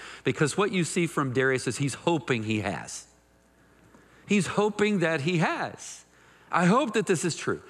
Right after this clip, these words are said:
I hope that when I say this out there, I'm gonna hear a voice that's gonna speak back to me. That's what I want. And what happens?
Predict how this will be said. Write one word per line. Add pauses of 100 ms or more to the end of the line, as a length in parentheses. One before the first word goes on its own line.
(320)
I
hope
that
when
I
say
this
out
there, (320)
I'm
gonna
hear
a
voice
that's
gonna
speak
back
to
me.
That's
what
I
want. (1000)
And
what
happens?